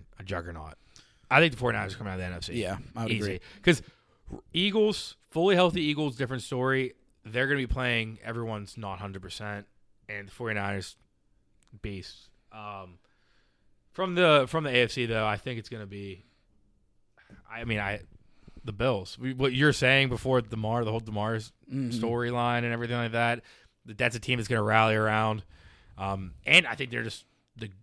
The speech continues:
Speaker 1: a good team before all this happened. If, if, if this Damar stuff never happened, I'd still be saying the Bills probably.
Speaker 2: Mm-hmm.
Speaker 1: 'Cause I just like Josh Allen. He's a beast.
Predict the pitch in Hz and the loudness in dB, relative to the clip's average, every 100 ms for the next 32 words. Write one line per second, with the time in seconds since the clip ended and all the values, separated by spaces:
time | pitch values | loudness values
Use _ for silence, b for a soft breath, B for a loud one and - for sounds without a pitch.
0 | - 113 110 110 - 107 95 104 107 104 | -8 -6 -4 -4 -2 -4 -4 -6 -4 -6
1 | 95 98 90 87 82 - 123 117 127 113 | -6 -6 -6 -8 -10 -6 -6 -2 -4 -4
2 | - 117 123 120 147 139 139 139 120 113 | -8 -8 -6 -6 -2 2 2 2 -2 -4
3 | 117 107 117 113 107 - - 113 107 - | -4 -2 -2 -2 -6 -8 -10 -8 -8 -8
4 | 101 95 87 85 - - 80 - - - | -8 -8 -8 -10 -12 -14 -14 -18 -16 -6
5 | 139 104 110 90 - - 123 143 131 95 | -6 -4 -6 -10 -14 -6 4 6 6 -2
6 | 95 90 - 87 87 90 110 101 85 87 | -6 -10 -8 -6 -6 -4 -2 -2 -2 -8
7 | - | -12